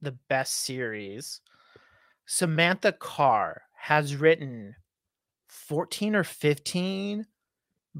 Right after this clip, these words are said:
biographies. She has, it's an entire series. It's called Christian Biographies for Young Readers. We have John Knox. They have here on the site, they have Lady Gr-, Jane Grey,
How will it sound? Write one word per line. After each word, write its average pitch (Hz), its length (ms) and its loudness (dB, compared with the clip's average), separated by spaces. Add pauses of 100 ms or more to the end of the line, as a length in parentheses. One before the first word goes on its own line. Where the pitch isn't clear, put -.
(140)
biographies. 143 760 8
She 165 160 2
has, 170 160 8
it's 156 140 0
an 170 100 6
entire 180 300 8
series. 113 560 0
It's 117 120 -10
called 147 400 2 (560)
Christian 202 460 2
Biographies 156 580 6
for - 120 -10
Young 143 640 2 (280)
Readers. 123 760 -8 (800)
We 170 100 4
have 185 120 6
John 160 280 8
Knox. 175 460 6
They 156 100 -2
have 147 140 -4 (380)
here 165 200 2
on 151 80 0
the 120 80 -6
site, 165 380 8
they 143 80 0
have 127 340 -2
Lady 151 240 2
Gr-, 139 180 -4 (280)
Jane 135 260 -2
Grey, 156 640 6